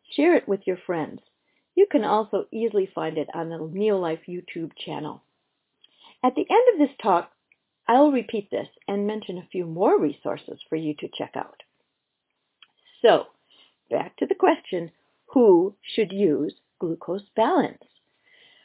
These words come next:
Well, anyone who is at risk of having too much glucose in the blood. But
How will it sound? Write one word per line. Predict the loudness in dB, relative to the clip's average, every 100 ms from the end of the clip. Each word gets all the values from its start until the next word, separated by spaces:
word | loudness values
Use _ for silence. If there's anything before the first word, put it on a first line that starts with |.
| _ _ _ _
Well, | 4 4 6 8 10 8 4 -8 -18 -8
anyone | 0 4 6 6 4
who | 6
is | 6 6
at | 2 0
risk | -2 -2 -4 -10
of |
having | -6 -6 -6 -12 -12
too |
much | -8 -8 -10
glucose | -6 -6 -4 -8 -10 _
in | -2
the | 0
blood. | 0 -2 -4 _ _ _ _ _ _ _ _ _ _ _ _
But | -6